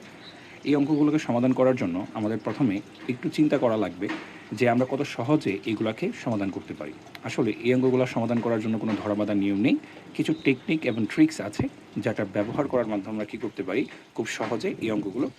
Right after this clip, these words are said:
সমাধান বের করতে পারি। আমি খুব, আমি আমার নিজের মতো করে যে ট্রিক্স, টেকনিকগুলো আমি জেনেছি, শিখেছি, সেগুলো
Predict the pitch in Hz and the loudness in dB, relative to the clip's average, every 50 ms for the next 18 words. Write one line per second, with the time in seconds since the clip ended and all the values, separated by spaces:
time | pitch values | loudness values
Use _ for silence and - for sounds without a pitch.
0 | - - - - 123 113 101 101 101 90 82 113 107 95 - 80 - 82 78 78 | -12 -12 -6 -4 -2 -2 -2 -2 -2 -4 -4 -2 -4 -4 -4 -8 -14 -12 -14 -12
1 | 73 - - - _ - - - - - - - - 123 135 131 - 156 156 - | -12 -12 -16 -18 _ -20 -20 -20 -20 -20 -12 -6 0 2 2 4 4 4 2 2
2 | - - - - - - - 120 123 131 127 127 123 113 123 120 120 120 110 127 | -6 -20 -20 -20 -12 0 2 4 4 6 6 6 6 4 4 2 2 0 0 0
3 | 123 - 135 135 127 123 - - 117 107 - - 123 - - - - 127 107 - | 0 2 2 2 2 0 -2 -2 -6 -6 -4 -6 -8 -8 -10 -6 -6 -6 -4 0
4 | - 127 110 117 117 110 110 104 101 104 107 110 - - - 208 220 - - - | 0 0 2 2 0 2 2 0 0 0 -2 -2 -2 -4 -4 -6 -6 -6 -6 -6
5 | 113 - 127 123 - - 247 - - - 117 101 107 107 | -4 -2 -4 -2 -2 -4 -6 -4 -4 -4 -2 0 2 2